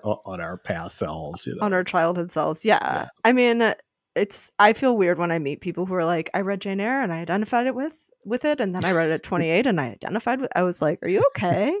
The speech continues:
Speaker 1: <laughs> Yeah. That is an upsetting novel to identify strongly
Speaker 2: I
Speaker 1: with, but, well,
Speaker 2: agree.
Speaker 1: can be, can be. We all identify with weird things.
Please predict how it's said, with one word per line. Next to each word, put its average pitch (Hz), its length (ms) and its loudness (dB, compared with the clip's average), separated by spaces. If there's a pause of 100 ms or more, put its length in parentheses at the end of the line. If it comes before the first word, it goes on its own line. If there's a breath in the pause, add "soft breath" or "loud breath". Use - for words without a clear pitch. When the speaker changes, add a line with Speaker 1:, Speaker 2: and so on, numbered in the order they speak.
(240)
Speaker 1:
<laughs> - 140 -6
Yeah. - 1500 -6 (200)
That 165 160 2
is 107 140 4
an 92 180 4 (180)
upsetting 90 500 0
novel 98 400 0
to 156 140 2
identify 143 600 0
strongly - 500 2
Speaker 2:
I - 20 0
Speaker 1:
with, 87 380 0
but, - 220 -2
well, 110 120 6
Speaker 2:
agree. - 100 -8
Speaker 1:
can 78 220 -2
be, 76 320 -10
can - 220 -12
be. 131 160 0
We 131 140 8
all 76 240 2
identify - 440 -12
with 87 160 -8
weird - 280 -14
things. - 320 -12